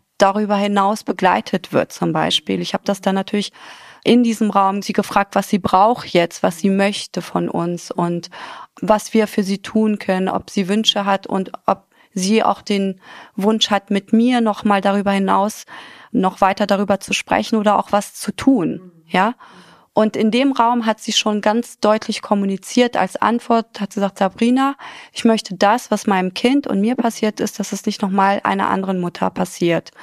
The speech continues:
oder anderen Vater. Das möchte ich.“ Wie das aussieht, hat sie gesagt, weiß ich überhaupt nicht, wie das funktioniert. Aber ich weiß, dass ich nicht möchte, dass das einem anderen Baby auch passiert.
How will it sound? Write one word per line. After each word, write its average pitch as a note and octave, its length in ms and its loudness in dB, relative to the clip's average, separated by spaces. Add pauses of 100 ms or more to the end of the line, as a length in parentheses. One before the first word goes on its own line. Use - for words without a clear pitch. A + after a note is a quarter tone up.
(400)
oder F#3 220 4
anderen F#3 320 -2
Vater. F3 520 0
Das F#3+ 280 0
möchte F3+ 400 0
ich.“ - 280 -2 (300)
Wie G#3 220 4
das B3 340 0
aussieht, G#3+ 600 2
hat G3 120 0
sie G3 100 -2
gesagt, F#3+ 300 -10
weiß F3 280 0
ich F3+ 100 -8
überhaupt F3 460 0
nicht, E3+ 240 -8 (240)
wie G3+ 100 2
das F3+ 220 0
funktioniert. F#3 580 0
Aber F3 220 0
ich F#3 120 -8
weiß, F#3+ 260 0
dass - 200 -4
ich - 140 -8
nicht A3 280 -2
möchte, G3+ 480 -2 (380)
dass - 200 2
das G3 120 -4
einem - 240 0
anderen F#3+ 320 -2
Baby F3+ 320 0
auch - 260 0
passiert. E3 640 -2